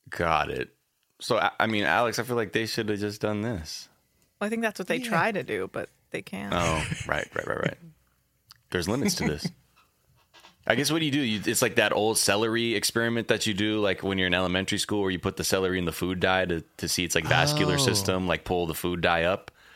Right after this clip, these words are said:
Speaker 1: Like, is
Speaker 3: Yeah.
Speaker 1: that what they're, I wonder if that's what they're doing. Like, they, or I don't know, like, I know you can shock other plants with, like, cold, uh, temperatures to get them to change colors, but yeah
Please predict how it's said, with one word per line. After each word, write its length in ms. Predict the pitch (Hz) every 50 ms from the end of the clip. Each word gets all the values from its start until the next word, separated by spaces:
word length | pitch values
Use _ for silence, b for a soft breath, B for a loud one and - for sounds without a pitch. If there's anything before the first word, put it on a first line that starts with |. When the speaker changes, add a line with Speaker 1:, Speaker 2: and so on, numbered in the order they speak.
| B B B B B B B B B B B B
Speaker 1:
Like, 120 | 87 120
is 60 | 127 127
Speaker 3:
Yeah. 80 | 120
Speaker 1:
that 160 | 101 95 98
what 160 | 104 113 - -
they're, 140 | 113 107 76
I 40 | 104
wonder 200 | 110 117 113 104
if 80 | -
that's 180 | - 101 101 -
what 80 | 113 95
they're 140 | 107 107 98
doing. 280 | 98 107 110 110 110 104
Like, 180 | 92 85 -
they, 220 | - 87 85 80 - _ _ _ _ _ _ _ _ _ _ _ _ _ -
or 120 | 87 87
I 80 | 76 110
don't 140 | 104 92 90
know, 120 | 87 85 80
like, 180 | 78 76 -
I 120 | - 92 101
know 100 | 104 98
you 160 | 95 92 85
can 340 | - 87 80 80 76 73 - _ _ -
shock 420 | - - - 92 87 85 - - -
other 200 | 85 90 82 85 80
plants 400 | - - 80 78 78 76 - -
with, 120 | 80 80
like, 200 | - - - - _ _ _
cold, 420 | - - - 95 82 80 80 71 - - _ _ _ _ - -
uh, 320 | 76 76 71 69 67 65 -
temperatures 580 | - - 104 87 - 92 - - 78 76 78 -
to 60 | -
get 160 | 76 78 78 -
them 120 | 80 76
to 60 | 73
change 320 | - - 76 73 76 - -
colors, 340 | - 78 78 78 78 78
but 240 | - - - - - B B B B B B B B B B B B B B B B B B B B -
yeah 260 | 80 80 76 71